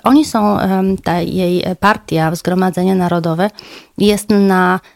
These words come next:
scenie politycznej od dawna, em, i przestaje już być takim outsiderem, e, w grze,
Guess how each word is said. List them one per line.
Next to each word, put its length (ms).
scenie 440
politycznej 760
od 240
dawna, 680
em, 720
i 400
przestaje 580
już 160
być 220
takim 340
outsiderem, 880
e, 640
w 40
grze, 380